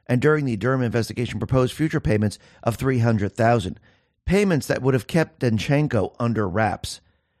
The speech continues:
And the whole thing completely fell apart. They tried to keep him quiet, and it didn't work." Now, Technofog, he put out this, an ongoing thread here on what's going on with the Durham report. And let me just go down the entire thread here.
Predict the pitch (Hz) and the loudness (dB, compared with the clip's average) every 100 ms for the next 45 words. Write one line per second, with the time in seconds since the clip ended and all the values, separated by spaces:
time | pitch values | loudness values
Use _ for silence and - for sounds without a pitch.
0 | _ 131 143 135 117 165 185 175 151 139 | _ -4 -2 0 2 2 2 0 -2 -2
1 | 120 - 135 - - 139 - 123 110 - | -4 -4 -4 -4 -4 -4 0 0 0 0
2 | 117 131 - 107 - 139 139 - - 110 | 2 2 0 -8 -4 -4 -4 -10 -10 -10
3 | - 117 127 127 _ _ _ - 127 117 | -2 0 2 0 _ _ _ -6 -4 -4
4 | - 107 95 - 90 80 - - _ _ | -6 -6 -6 -8 -6 -6 -8 -20 _ _
5 | - 151 135 - - 185 233 202 185 151 | -2 0 0 -4 -2 0 0 0 0 4
6 | 143 131 160 - 160 147 143 - _ 120 | 2 2 -4 -2 0 2 2 0 _ -6
7 | - - - 113 - 127 147 120 120 107 | -6 -8 -4 -4 0 0 0 -2 -2 -2
8 | - 113 110 92 95 85 - - _ - | -2 0 0 0 -2 -2 -6 -20 _ -4
9 | 120 120 135 - 139 123 113 110 104 95 | 0 2 2 0 0 2 2 2 2 2
10 | 101 92 87 - 87 - - 120 151 220 | 2 2 2 0 0 -2 0 2 4 2
11 | 208 185 - 160 151 135 123 123 - _ | 0 -2 0 0 2 2 4 2 -2 _
12 | _ - 127 120 123 117 113 104 95 98 | _ -2 2 2 4 4 4 4 2 0
13 | 82 85 76 | 0 -4 -6